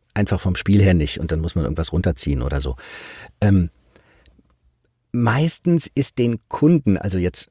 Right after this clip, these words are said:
nicht meinen Kunden, den Synchronstudios, sondern deren Kunden, also den Filmverleihern oder Redaktionen, die eben den Film irgendwie auf den Markt bringen wollen, auch schon bewusst, ähm, mit was für einer Qualität man das da zu tun hat.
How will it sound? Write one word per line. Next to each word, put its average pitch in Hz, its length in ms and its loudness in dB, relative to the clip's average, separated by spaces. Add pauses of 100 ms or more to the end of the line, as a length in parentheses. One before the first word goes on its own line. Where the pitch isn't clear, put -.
(140)
nicht 92 280 -2
meinen 95 260 4
Kunden, 170 420 0
den 92 180 0
Synchronstudios, 131 760 -2
sondern 87 300 0
deren 127 300 6
Kunden, 71 460 -4
also 69 200 -6
den 95 200 -8
Filmverleihern 65 880 0
oder - 220 -6
Redaktionen, 82 1160 2
die 76 200 -4
eben 85 200 -2
den 73 160 -4
Film 80 240 -2
irgendwie 71 500 -4 (200)
auf 80 120 -4
den 78 120 0
Markt 92 240 0
bringen 92 240 2
wollen, 90 280 2 (520)
auch 120 220 2
schon 147 260 4
bewusst, 110 500 2 (760)
ähm, 107 400 2 (580)
mit 110 400 2
was 104 160 4
für - 120 0
einer 98 140 4
Qualität - 600 -2
man 78 160 2
das 73 180 -2
da 60 180 -2
zu - 140 -2
tun 69 340 -2
hat. - 260 -8